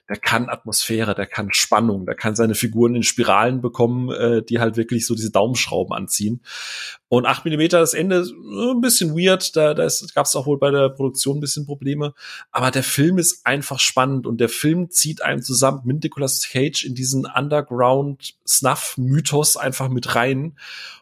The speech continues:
Und, und es ist, am Ende fühlst du dich einfach wirklich dreckig bei diesem Film. Und, und Cage merkst du einfach, wie er in diesen Sumpf reingeht und daran zerbricht. Ähm,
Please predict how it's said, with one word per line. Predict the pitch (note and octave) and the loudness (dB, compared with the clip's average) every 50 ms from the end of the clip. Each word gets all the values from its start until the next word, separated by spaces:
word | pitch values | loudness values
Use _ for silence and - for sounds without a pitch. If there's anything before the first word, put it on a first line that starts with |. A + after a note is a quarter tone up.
| _ _ _ - | _ _ _ 4
Und, | C3+ C3 C3 C3 B2+ - - | 4 6 6 4 0 -2 -4
und | - C3+ C3+ C3+ B2 | -2 -2 -2 -2 -2
es | B2+ A#2+ - - | -2 0 0 2
ist, | C3+ - - - | 2 2 2 2
am | A#2+ C#3 | 2 2
Ende | B2+ C3+ D3 D3+ | 2 2 2 2
fühlst | - - D#3 C#3 - - | 0 0 0 0 0 -2
du | C3+ | -2
dich | C3 - - | -2 -4 0
einfach | - C3 C3 C3 - C3 A#2+ - - - - | 0 0 0 2 0 -2 -2 -2 -8 -14 -10
wirklich | A#2 A#2 C3 C3 C3 A#2+ A2 - | 0 0 0 0 0 -4 -8 -4
dreckig | - B2 A#2 A2 A2 - - A2+ - - | -2 -2 -2 -2 -4 -4 -4 -8 -2 -2
bei | A2 G2 | -2 -2
diesem | G#2+ G#2 - A2 G2+ | 0 -4 -6 -6 -6
Film. | - - - G#2 G#2 A2+ G#2 | -6 -4 -2 -2 -2 -2 -2
Und, | A2 A#2 A2 | -2 -2 -2
und | G2+ A#2 A#2 A#2 A2+ A2+ - - - - | -2 0 0 0 -2 -4 -8 -14 -14 -10
Cage | - - C3 C#3 C3+ C#3 - - - | -2 2 2 2 2 0 -2 0 2
merkst | B2+ C3 C3+ - - | 2 2 4 2 0
du | - | 0
einfach, | - C#3 C3 - C#3 B2+ C3 | 0 -2 0 0 0 0 2
wie | C3+ C3 | 2 2
er | C3 A#2+ | 2 2
in | - - B2+ B2+ | 2 0 -2 -2
diesen | B2+ B2+ B2 | 0 0 0
Sumpf | A2 G#2+ A#2+ D3 D#3+ - - - | 2 2 2 2 0 0 0 0
reingeht | B2+ B2+ B2+ B2+ C3+ C3+ C3+ | 0 0 0 0 -2 -4 -2
und | B2+ B2 A#2 - | -4 -6 -4 -4
daran | A#2 A2+ B2 C3 A#2+ | -4 -2 -2 -2 0
zerbricht. | - - B2 - A2 A#2 D#3+ - - - - - _ - - - - - - - - - _ _ _ - | 0 0 0 2 2 2 2 2 -2 -4 -8 -12 _ -18 -16 -14 -14 -14 -14 -14 -16 -20 _ _ _ 2
Ähm, | B2 A#2+ A#2+ A#2+ A#2+ B2 B2 A#2+ A#2 A#2+ - | 4 4 4 4 2 2 0 -2 -4 -6 -10